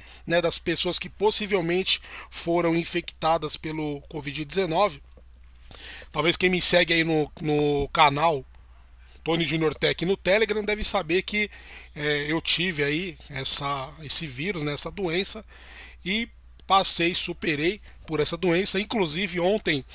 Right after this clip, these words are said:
na data de ontem, tomei a primeira dose da vacina.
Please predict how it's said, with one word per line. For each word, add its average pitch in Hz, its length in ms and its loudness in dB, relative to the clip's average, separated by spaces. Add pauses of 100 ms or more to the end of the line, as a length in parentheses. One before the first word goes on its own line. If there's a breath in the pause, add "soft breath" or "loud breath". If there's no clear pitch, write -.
(460 loud breath)
na 156 140 0
data 151 300 -6
de 156 180 -2
ontem, 156 420 -2 (200)
tomei 175 380 2
a 190 60 -4
primeira 160 380 -6
dose 143 240 -6
da 156 80 -6
vacina. 208 560 4